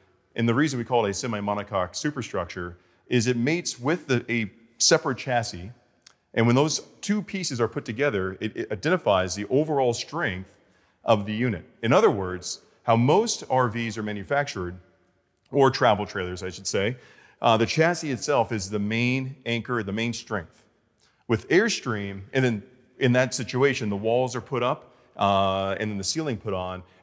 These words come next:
after the furniture is put inside. With Airstream, the shell is made completely separate. The furniture is all put through the door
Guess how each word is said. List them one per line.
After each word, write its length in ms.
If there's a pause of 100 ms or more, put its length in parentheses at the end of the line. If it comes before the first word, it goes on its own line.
(100)
after 320
the 80
furniture 400
is 80
put 180
inside. 380 (680)
With 140
Airstream, 520
the 80
shell 300
is 140
made 240
completely 360
separate. 420 (1080)
The 120
furniture 400
is 100
all 140
put 340
through 360
the 100
door 640